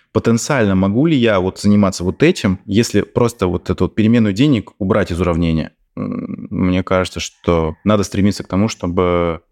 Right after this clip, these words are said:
э, следовать за интересом и делать что-то. Потому что айтишка-то, туда люди в основном приходят,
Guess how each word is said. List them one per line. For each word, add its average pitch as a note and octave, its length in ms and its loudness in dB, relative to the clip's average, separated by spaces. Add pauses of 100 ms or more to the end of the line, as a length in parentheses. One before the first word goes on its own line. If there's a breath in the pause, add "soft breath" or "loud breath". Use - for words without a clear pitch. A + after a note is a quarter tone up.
(160)
э, F#2 240 -8
следовать G#2+ 360 0
за F#2+ 100 0
интересом G2 680 -2
и F2+ 280 0
делать G2 320 2
что-то. E2 680 -4 (220)
Потому G#2 100 -4
что - 200 -4 (260 soft breath)
айтишка-то, F#2+ 540 -2
туда A2 240 0
люди A2 200 0
в F2+ 60 -2
основном G2+ 240 -2
приходят, F#2 480 -4